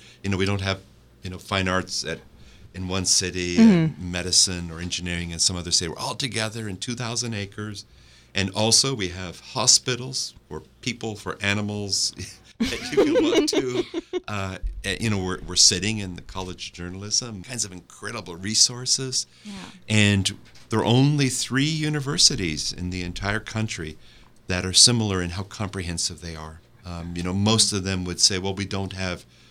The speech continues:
Speaker 1: veterinary medicine," or, or, "We don't have something else," and we
Speaker 2: Mm-hmm.
Speaker 1: have all of that. And I love that. The, you know, those that are more fac-, focused, for example, we were tied in our ranking with Georgia Tech, and I'm,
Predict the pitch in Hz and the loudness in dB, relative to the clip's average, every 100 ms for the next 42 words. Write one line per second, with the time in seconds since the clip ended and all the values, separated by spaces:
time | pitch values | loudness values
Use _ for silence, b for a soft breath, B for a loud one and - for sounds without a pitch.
0 | b - 101 76 78 80 87 82 - 67 | b -2 -2 0 -4 -2 -2 0 -2 -4
1 | 73 76 80 82 78 78 80 78 76 76 | -18 -18 -18 -16 -14 -14 -14 -16 -18 -20
2 | - - 80 80 80 87 76 - 87 220 | -12 -10 -10 -12 -12 -10 -8 0 10 12
3 | 190 170 98 98 - 85 85 - B B | 12 8 2 -4 -6 -10 -12 -16 B B
4 | - - 151 147 147 147 - 76 101 135 | 0 2 2 0 -2 -4 -6 -4 2 2
5 | - B B 135 117 127 120 117 107 104 | 2 B B 4 6 8 8 6 2 -2
6 | 101 - 104 - - 98 98 120 - - | -2 -2 -4 -4 -2 -2 0 0 0 0
7 | - 107 110 104 95 95 90 90 - 110 | -2 2 2 2 -2 -4 -4 -6 -4 -4
8 | 110 80 71 B B B B 90 87 87 | -4 -4 -10 B B B B -2 0 0
9 | 90 85 85 80 - 85 82 78 98 87 | -2 -4 -6 -8 -8 -8 -8 -8 -6 -6
10 | - 92 98 90 | -4 -2 -2 -2